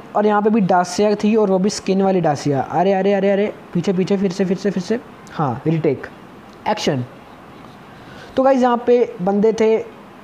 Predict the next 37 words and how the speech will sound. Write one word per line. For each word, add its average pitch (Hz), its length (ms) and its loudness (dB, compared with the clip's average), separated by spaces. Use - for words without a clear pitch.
I 190 140 0
mean 202 160 2
नहीं 190 220 2
थे, 190 180 0
ऐसा 175 220 0
मुझे 208 240 2
लगा 175 260 0
कि 208 120 0
बंदे 175 300 2
थे 196 180 -2
यहाँ 143 220 -2
पे, 117 120 -2
लेकिन 208 340 2
नहीं 220 260 2
थे 269 40 2
यार, 202 180 0
क्या 190 240 -2
करूँ, 185 320 0
scam 180 300 -2
ही 196 60 2
गलत 165 280 0
है। 170 100 2
तो 269 80 4
ना 277 140 4
apartment 208 520 0
से 220 80 2
ना 226 120 0
firing 196 380 0
की 214 60 2
आवाज़ 180 300 2
आ 175 40 2
रही 170 140 2
थी 202 180 2
और 170 280 0
यहाँ 165 140 0
पे 170 60 0
बंदे 151 420 2